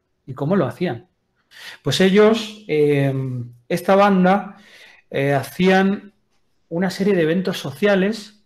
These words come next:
antes, durante y después del concierto. Antes, allí la gente, el público va hora y media antes del concierto. Eh, la banda prepara una barra y allí se sirven bebidas.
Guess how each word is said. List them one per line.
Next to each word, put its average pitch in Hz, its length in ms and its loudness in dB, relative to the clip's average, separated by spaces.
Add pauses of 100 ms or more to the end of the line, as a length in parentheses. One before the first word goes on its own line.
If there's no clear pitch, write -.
(100)
antes, 214 840 0
durante 196 1000 -2
y 190 120 0
después 185 340 0
del 190 140 0
concierto. 120 580 -8 (960)
Antes, 220 640 -2 (340)
allí 139 160 0
la 190 140 2
gente, 202 400 0
el 165 100 -2
público 180 420 -2
va 185 480 -2 (680)
hora 170 200 2
y 160 60 2
media 156 240 2
antes 156 240 -2
del 127 140 -6
concierto. 117 560 -14 (840)
Eh, 143 240 0
la 143 120 4
banda 190 540 2
prepara 139 380 0
una 139 160 0
barra 190 640 -2 (760)
y 202 320 0
allí 151 240 -2
se 156 140 -6
sirven 160 340 0
bebidas. 120 580 -4